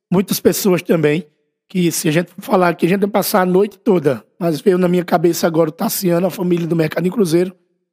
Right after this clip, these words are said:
que é pra mim, especialmente pra mim,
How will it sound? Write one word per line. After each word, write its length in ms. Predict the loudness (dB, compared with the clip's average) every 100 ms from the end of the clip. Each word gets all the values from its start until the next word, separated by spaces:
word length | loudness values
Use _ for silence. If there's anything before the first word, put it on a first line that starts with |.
| _ _ -8
que 760 | -2 0 2 2 2 0 -4 _ _ _ _
é 140 | -10 -6
pra 240 | 0 0
mim, 340 | 0 -2 -2 -4 _ _
especialmente 480 | -14 -6 -4 -2 -4 -2
pra 200 | 0 2
mim, 340 | 2 0 -2